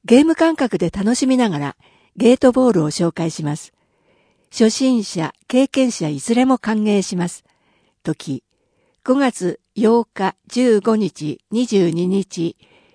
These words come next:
いずれも土曜日。午前九時から十一時、雨天中止。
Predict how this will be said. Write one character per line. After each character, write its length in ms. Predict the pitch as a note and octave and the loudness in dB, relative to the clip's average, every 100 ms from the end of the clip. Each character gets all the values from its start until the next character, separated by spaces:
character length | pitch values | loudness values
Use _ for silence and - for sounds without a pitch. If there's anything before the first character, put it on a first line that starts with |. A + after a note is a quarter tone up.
| _ - | _ -8
い 80 | |
ず 100 | G3 | -4
れ 120 | A#3+ A3 | -2 0
も 120 | G3 | 0
土 100 | F3 | 0
曜 220 | F#3 D#3+ | 0 -4
日。 160 | - A2 _ _ _ _ _ _ _ | -10 -16 _ _ _ _ _ _ _
午 140 | C4+ C#4 | 0 2
前 200 | B3+ G#3+ | 2 0
九 140 | B3+ | -4
時 120 | B3 | -4
か 140 | - D#3+ | -4 -4
ら 140 | D#3 | -4
十 180 | F#3+ G#3 | -2 -2
一 200 | G3+ F3+ | -2 -6
時、 220 | C#3 C3+ _ _ _ _ _ - | -6 -10 _ _ _ _ _ -4
雨 120 | G3 | -2
天 380 | - A3+ G#3 - _ | 0 -2 -2 -6 _
中 160 | G#3 | -4
止。 460 | F#3 F3+ - D#3 D#3+ | -4 -6 -10 -10 -10